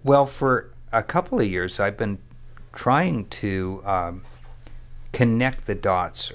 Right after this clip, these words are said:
around lean thinking and mindfulness. And I, I thought, "Well, maybe I should write a book on that." Uh, and I think, uh, several people have attempted to,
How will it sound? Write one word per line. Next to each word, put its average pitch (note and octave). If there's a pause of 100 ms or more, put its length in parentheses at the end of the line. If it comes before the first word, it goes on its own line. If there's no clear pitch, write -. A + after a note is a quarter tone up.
around F#2+
lean G#2
thinking F#2
and F#2
mindfulness. F2+ (1300)
And G#2+
I, G2+ (480)
I G#2
thought, G#2+
"Well, F#2+ (260)
maybe G2+
I G#2
should G#2
write G2+
a A2
book A2
on G#2
that." A2 (640)
Uh, F#2 (640)
and A#2
I B2
think, E3+
uh, A#2
several D#3
people A#2
have G#2
attempted B2
to, F2+